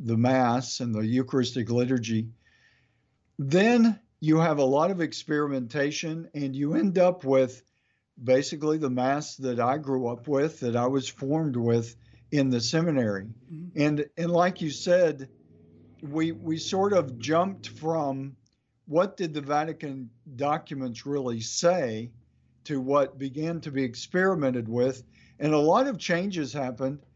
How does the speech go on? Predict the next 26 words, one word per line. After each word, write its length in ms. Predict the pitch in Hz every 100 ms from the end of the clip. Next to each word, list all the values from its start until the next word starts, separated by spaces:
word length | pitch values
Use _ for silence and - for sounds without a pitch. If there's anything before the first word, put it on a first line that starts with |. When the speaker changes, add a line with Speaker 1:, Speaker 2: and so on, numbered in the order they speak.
| _ _ -
Speaker 1:
I 100 | 147
mean, 360 | 156 151 139 - _ _ _
the 140 | 147 147
Vatican 640 | 156 180 202 180 156 139 _
Two 180 | - 151
documents 640 | 143 147 151 147 135 123
say 280 | - 151 139
that 220 | 131 135
liter-, 320 | 135 156 180 196
L-, 200 | 135 156 -
Latin 480 | 143 151 190 208 180
should 240 | 165 156
be 160 | 139 139
preserved. 760 | 143 139 123 123 104 98 - _ _
Speaker 2:
Yep. 140 | 170 202
Speaker 1:
That's 300 | 139 - - _
there 260 | 143 165 175
in 120 | 160
black 360 | 135 143 147 147
and 100 | 131
white. 240 | 117 101 233
Speaker 2:
Yep. 120 | 240 _ _
Speaker 1:
Latin 460 | 143 139 160 185 175
should 300 | - 151 127
be 120 | 135
preserved. 760 | 120 135 117 120 107 101 _